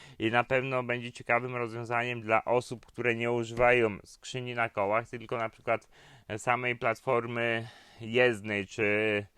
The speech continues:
wózka do transportu od marki Milwaukee i potrzebują dużej skrzynki, więc X L-ka wtedy wypada świetnie. E, konstrukcyjnie tak naprawdę nie mamy tutaj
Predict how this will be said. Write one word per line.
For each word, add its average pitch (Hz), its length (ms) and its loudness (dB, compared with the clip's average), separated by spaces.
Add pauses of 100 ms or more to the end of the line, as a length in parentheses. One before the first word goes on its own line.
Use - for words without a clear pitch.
(420)
wózka 117 680 4 (320)
do 107 220 0
transportu 110 800 0
od 104 160 0
marki 107 800 0
Milwaukee 113 760 -2 (360)
i 127 100 -2
potrzebują 127 640 0
dużej 120 300 -2
skrzynki, 120 460 -10
więc 110 340 -2
X - 260 -16
L-ka 117 320 0
wtedy 110 520 2 (500)
wypada 113 640 8 (100)
świetnie. 113 720 0 (1600)
E, 131 320 6
konstrukcyjnie 156 1080 2 (480)
tak 135 140 8
naprawdę 131 680 6
nie 139 180 -2
mamy 139 320 2
tutaj 123 520 4